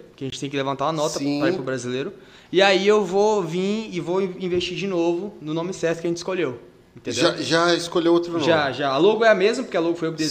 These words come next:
Speaker 1: desenhei, só que
Speaker 2: sim.
Speaker 1: já tem que trocar o nome. Entendeu?
Speaker 2: Cara,
Speaker 1: Por
Speaker 2: que
Speaker 1: isso que a gente não
Speaker 2: doido.
Speaker 1: tá trabalhando em cima desse nome agora.
Speaker 2: Hum,
Speaker 1: Porque eu,
Speaker 2: entendi.
Speaker 1: eu vou fortalecer o negócio, que depois eu vou ter que trocar o nome, e aí?
Speaker 2: Que legal, que
Speaker 1: Entendeu?
Speaker 2: legal, que legal.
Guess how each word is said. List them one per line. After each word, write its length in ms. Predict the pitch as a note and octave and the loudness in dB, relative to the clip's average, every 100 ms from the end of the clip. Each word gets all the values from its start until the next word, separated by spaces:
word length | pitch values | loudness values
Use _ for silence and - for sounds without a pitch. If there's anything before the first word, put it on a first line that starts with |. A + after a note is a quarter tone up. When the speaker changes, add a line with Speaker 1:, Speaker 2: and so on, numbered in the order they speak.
| D#3 | 0
Speaker 1:
desenhei, 220 | D#3+ E3 | 2 2
só 100 | E3+ | 2
que 80 | D3+ | 2
Speaker 2:
sim. 60 | F3 | 0
Speaker 1:
já 80 | |
tem 80 | F3 | 0
que 40 | F3+ | -4
trocar 180 | F3+ G3 | -2 -4
o 40 | |
nome. 300 | G3 D3 A#2+ A2+ - - | -2 -4 -6 -12 -20 -16
Entendeu? 360 | C#3 D3+ D3 | -4 0 2
Speaker 2:
Cara, 280 | A3+ A3+ G3 | 2 0 4
Speaker 1:
Por 60 | F#3+ | 6
Speaker 2:
que 60 | |
Speaker 1:
isso 80 | A3+ | 8
que 60 | C4 | 6
a 40 | |
gente 100 | A#3+ A#3+ | 6 6
não 60 | |
Speaker 2:
doido. 100 | A#3+ | 6
Speaker 1:
tá 40 | A#3+ | 6
trabalhando 340 | A#3 A3 A3 | 6 6 4
em 80 | A3+ | 0
cima 320 | - G#3+ A3 | 0 -2 0
desse 240 | G#3+ G#3+ | -2 -2
nome 200 | G#3+ G3 | 2 4
agora. 480 | G3 F3+ E3 D3+ - - | 4 6 6 6 0 -4
Speaker 2:
Hum, 460 | F3 G3 F#3+ F#3 F3 | -2 0 0 6 6
Speaker 1:
Porque 160 | E3 | 8
eu, 160 | B3+ E3+ | 8 8
Speaker 2:
entendi. 180 | - - | 4 0
Speaker 1:
eu 80 | F3 | 2
vou 240 | G#3+ A3 | 2 0
fortalecer 500 | - G#3+ A3 G#3+ G#3+ | 2 2 2 0 0
o 40 | A3 | 0
negócio, 380 | G#3+ G#3 C4 | 0 0 -2
que 80 | - | -4
depois 200 | A3+ A3 | -6 -2
eu 40 | G3+ | -2
vou 40 | |
ter 80 | G3+ | -4
que 60 | G3 | -6
trocar 220 | G3 G3+ | -2 0
o 40 | |
nome, 400 | G3 G#3+ B3 C4 A#3+ | 0 0 0 -2 2
e 40 | |
aí? 340 | A#3 F3+ C3 - - | 2 2 -4 -14 -12
Speaker 2:
Que 100 | D#3 | -6
legal, 460 | D#3+ C#3 C#3 C3 | -4 -2 -2 -2
que 60 | D3+ | -2
Speaker 1:
Entendeu? 340 | D#3 F#3 G3 | 0 2 2
Speaker 2:
legal, 320 | D4+ - - - _ | 2 -2 -12 -20 _
que 60 | B2+ | -12
legal. 280 | B2+ A2 | -8 -8